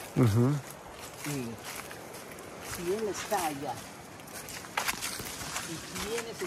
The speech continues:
Speaker 2: privilegio de ganar. Mire cómo he hecho yo mis cositas ahí, hermano, son chocolate. Ser fiel a Dios, obedecer sus mandamientos y trabajar, echar con ganas, trabajarle a,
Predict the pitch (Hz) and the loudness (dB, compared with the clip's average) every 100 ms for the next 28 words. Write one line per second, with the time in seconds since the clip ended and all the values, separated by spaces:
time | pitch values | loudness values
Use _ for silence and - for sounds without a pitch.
0 | - 160 147 139 170 156 - 160 170 - | 0 0 0 0 0 -2 -2 -4 -4 -8
1 | - - - - - - - - - - | -10 -12 -12 -10 -10 -10 -10 -6 -6 -6
2 | - - 139 160 135 131 165 185 - - | -10 -10 -2 0 2 2 4 2 0 -10
3 | - - 220 311 302 302 302 302 302 302 | -10 0 6 6 6 4 8 8 8 8
4 | 311 - 294 - 320 330 320 285 285 311 | 8 6 6 8 8 10 10 12 12 12
5 | 285 302 311 294 - 254 254 294 302 - | 12 12 12 8 8 8 8 8 2 0
6 | 440 - - - - - - - - - | -4 -4 -8 -8 -8 -10 -10 -10 -10 -10
7 | - - - - - - - - - - | -10 -10 -10 -12 -12 -12 -12 -10 -10 -10
8 | - - - - - 190 147 180 185 185 | -12 -12 -10 -6 -2 -2 0 4 6 6
9 | 151 131 156 247 311 - - - - - | 4 4 4 4 0 -6 -8 -6 -6 -6
10 | - - - - 151 151 143 180 185 180 | -8 -12 -12 -6 -2 0 0 0 -2 -2
11 | 156 151 143 131 131 175 277 269 - - | -4 -2 -2 0 2 4 4 4 0 -10
12 | - - - 302 254 247 190 143 151 220 | -14 -14 2 8 8 10 8 8 8 8
13 | 170 180 - 214 - - 160 147 165 135 | 8 4 4 4 2 2 4 6 4 4
14 | - 127 117 117 185 156 135 | -2 -6 -6 -4 -2 -2 -4